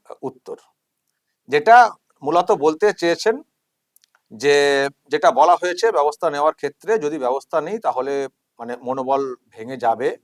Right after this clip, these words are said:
সব ভালো কর্মী, বিশ্বস্ত। তো আমরা এগুলো মানে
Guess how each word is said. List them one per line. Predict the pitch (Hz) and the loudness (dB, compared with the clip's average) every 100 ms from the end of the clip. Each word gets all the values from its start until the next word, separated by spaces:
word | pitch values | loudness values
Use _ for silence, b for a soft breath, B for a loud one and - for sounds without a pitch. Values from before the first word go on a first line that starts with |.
| _ _ _ _ _ _ | _ _ _ _ _ _
সব | - 123 113 123 - | -6 -4 -2 -6 -4
ভালো | 110 123 127 117 110 | -2 0 2 0 -4
কর্মী, | - 113 110 156 220 - | -8 -8 -8 -12 -12 -14
বিশ্বস্ত। | 113 - 127 - 170 220 320 _ _ _ _ _ _ | -14 -10 -10 -10 -10 -10 -12 _ _ _ _ _ _
তো | 117 | -4
আমরা | 120 123 131 | -2 0 -2
এগুলো | 123 113 123 131 127 | -2 -6 -4 -2 0
মানে | 117 107 | -2 -6